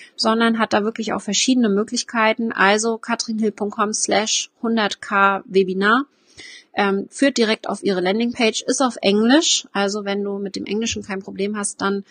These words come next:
schau dir das an. Und ich werde jetzt erstmal, ähm, gucken, dass ich meine Zahlen auch mal notiere. Also ich habe schon angefangen und habe geguckt, was will ich genau jeden Monat auch verkaufen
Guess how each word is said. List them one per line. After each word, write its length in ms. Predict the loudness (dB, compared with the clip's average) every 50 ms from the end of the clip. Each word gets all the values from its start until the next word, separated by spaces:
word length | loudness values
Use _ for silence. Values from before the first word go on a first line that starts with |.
| _ -20 -20 _
schau 280 | -8 -2 2 4 4 4
dir 120 | 4 4
das 200 | 2 0 -2 -4
an. 300 | -2 -4 -2 -2 -2 -4 -6 _ _ -20 _ _ _ _ _ _
Und 360 | 2 4 4 4 4 2 0 -2 _
ich 220 | -2 -2 -2 0 2
werde 260 | 2 2 2 2 0
jetzt 380 | -2 -4 -2 -2 -4 -6 -8 -10 _ _ _ _
erstmal, 880 | 0 2 2 2 0 -2 -2 0 2 2 2 2 2 0 -2 -4 -6 -6
ähm, 600 | -6 -6 -6 -6 -8 -10 -12 -14 -18 -20 -20 _ _ _ _ _ _ _ _ _ _ _ _ -4
gucken, 420 | 0 2 2 2 2 0 0 -2 -6 -12 -20 -20 -10 _
dass 180 | -2 0 0 0
ich 220 | -2 -4 -4 -4
meine 380 | -2 2 4 4 6 4 2 2
Zahlen 520 | -2 -4 -2 0 0 2 2 4 2 2
auch 220 | 0 -2 -4 -2 0
mal 180 | 2 2 4
notiere. 600 | 4 2 2 2 2 2 2 2 2 0 -2 -2 0
Also 180 | -2 -2 -2
ich 140 | -4 -6 -6
habe 120 | -6 -4
schon 180 | -4 -4 -4 -4
angefangen 680 | -4 -2 -2 0 -2 -2 -2 -2 -2 -2 0 -2 -4 -6 _ -20 -20 -20 -20 _ -6
und 140 | -2 0 0
habe 120 | 0 0
geguckt, 360 | 0 -2 0 0 -2 -2 0 -2
was 200 | -2 0 2 2
will 100 | 2 2
ich 140 | 0 -2
genau 400 | -2 0 2 2 4 4 4 4
jeden 340 | 4 2 2 2 2 2 2
Monat 320 | 2 2 2 0 0 -2 -4
auch 120 | -8 -10
verkaufen 540 | -10 -12 -10 -6 -2 -2 -2 -2 -2 -4 -6